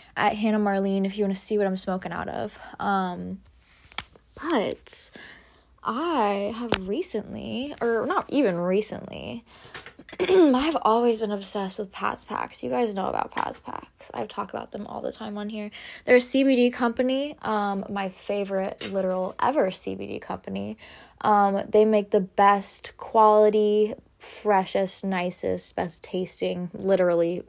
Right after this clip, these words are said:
like, the strains they have are incredible. Like, when you buy C B D, most of the time they don't even tell you the strain. Like, it's just C B D and you look at how much it is. This, they tell you the strain, you know where it's grown. It's grown in the U S, I believe in Venice.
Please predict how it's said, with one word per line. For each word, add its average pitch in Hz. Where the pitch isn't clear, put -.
like, 196
the 196
strains 190
they 190
have 185
are 185
incredible. 185
Like, 247
when 269
you 294
buy 202
C 262
B 262
D, 208
most 208
of 233
the 240
time 247
they 233
don't 214
even 190
tell 196
you 175
the 175
strain. -
Like, 196
it's 190
just 190
C 202
B 190
D 190
and 180
you 175
look 165
at -
how 123
much -
it -
is. -
This, 240
they 233
tell 226
you 196
the 190
strain, 196
you 208
know 196
where 190
it's 185
grown. 180
It's -
grown 180
in 185
the 190
U 190
S, 175
I -
believe 190
in 180
Venice. 170